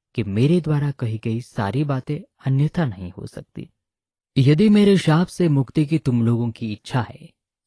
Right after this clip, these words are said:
तो तुम सब भगवती गायत्री के चरण कमल की सदा उपासना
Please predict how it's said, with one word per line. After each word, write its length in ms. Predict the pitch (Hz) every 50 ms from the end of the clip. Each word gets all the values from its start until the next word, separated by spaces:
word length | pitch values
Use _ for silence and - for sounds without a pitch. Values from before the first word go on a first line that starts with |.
| _ _
तो 100 | 107 98
तुम 200 | - 113 113 113
सब 300 | - - 127 127 139 - _ _ _ _ _ _ - -
भगवती 440 | 143 165 160 175 214 214 - 233 208
गायत्री 480 | 160 160 147 151 165 175 - - 190
के 140 | - - 190
चरण 360 | 170 - - 143 139 156 165
कमल 340 | 147 - 131 117 117 117 113
की 160 | - - 147
सदा 400 | 143 - - 143 131 123 135 156 151
उपासना 560 | 117 107 - 101 98 95 - _ - -